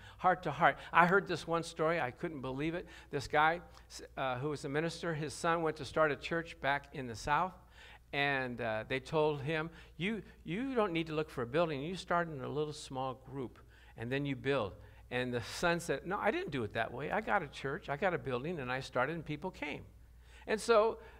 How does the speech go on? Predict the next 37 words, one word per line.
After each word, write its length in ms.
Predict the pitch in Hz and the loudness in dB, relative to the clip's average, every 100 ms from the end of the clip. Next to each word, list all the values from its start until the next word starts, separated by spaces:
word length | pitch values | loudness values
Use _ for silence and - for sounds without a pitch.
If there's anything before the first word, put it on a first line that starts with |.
| - | -4
they 200 | 208 196 | 2 2
said, 340 | - 190 180 | 4 4 4
uh, 340 | 175 170 165 180 | 2 2 2 -2
uh, 140 | 175 - | -6 -6
he 160 | 156 | -6
said, 180 | 196 190 | -4 -2
"Okay, 280 | 233 - 165 | -2 0 -2
Dad, 260 | 127 120 175 | 0 -2 -2
I'll 100 | 156 | -4
do 120 | 156 | -6
it 120 | 123 | -6
that 180 | 113 - | -8 -6
way." 200 | 120 165 - - - - - - - - - - | -8 -10 -14 -20 -20 -20 -20 -20 -20 -20 -12 -4
And 260 | 135 139 143 | -2 -2 -6
when 220 | 147 139 | -2 0
he 160 | 143 156 | 2 2
applied 500 | 143 - 190 196 185 - - - | 0 0 2 2 2 -6 -16 -10
to 100 | - | -6
get 200 | 117 156 | 4 4
a 40 | 139 | 4
building, 500 | 131 151 120 113 127 | 4 4 2 -4 -4
th-, 180 | 131 135 | -2 -2
he 120 | 135 | -2
had 180 | 147 156 | -2 -2
to 60 | |
get 160 | 135 127 | -2 -2
a 80 | 117 | -4
zone 360 | 107 143 160 | -2 -2 0
permit 540 | 151 - 123 107 101 - | -4 -4 -4 -4 -8 -10
change. 580 | - 107 98 - - - - - - - - | -10 -8 -8 -12 -18 -20 -20 -20 -20 -20 -6
And 200 | 220 294 | -2 2
you 60 | |
know 100 | 359 | 4
how 200 | 190 156 | 8 8
long 320 | 123 110 107 101 | 8 4 0 -2
that 240 | 95 98 | -4 -6
takes. 380 | - 101 117 | -10 -10 -10